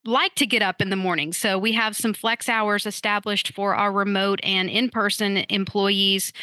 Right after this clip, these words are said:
uh, or local employees that they can w-, work an early shift or work the later shift, but we still have core office hours between,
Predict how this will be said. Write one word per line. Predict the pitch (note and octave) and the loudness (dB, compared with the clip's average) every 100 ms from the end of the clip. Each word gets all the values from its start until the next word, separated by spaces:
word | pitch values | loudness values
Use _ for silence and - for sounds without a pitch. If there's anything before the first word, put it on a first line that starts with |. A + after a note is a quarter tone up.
| - - - - - | -10 -8 -6 -6 -2
uh, | F#3 F3+ - | 0 0 -2
or | F#3+ F3+ | 0 0
local | G#3 B3+ - A3 | 2 2 2 0
employees | G3 G3 - G3 G3 G3 F#3 | 0 -4 -2 0 2 2 0
that | F3+ F#3+ | -2 0
they | F#3 | -2
can | G#3 F#3+ F3 - | 0 -2 -4 -6
w-, | G3+ F#3+ - | -6 -6 -2
work | G3+ G#3+ G#3 | 2 2 2
an | G#3 | 2
early | G#3 B3 B3 | 2 4 2
shift | - B3+ A#3 - | 4 2 2 0
or | F#3+ | -2
work | G3 G3+ | 0 -2
the | - | -2
later | G3+ G#3 G#3 | 0 2 4
shift, | G3+ A3 G#3 - | 4 4 2 -2
but | - - F#3+ | -6 -4 -2
we | G3 | -2
still | - A3 G#3 | 0 0 2
have | G3+ F3+ | 0 -2
core | - - E4 C4 | -4 2 4 4
office | - G3 - G#3 | 4 2 0 -2
hours | G#3 F#3+ G3 G3 | 0 0 0 0
between, | - G#3+ G#3+ G3 G3 | -2 -6 0 0 0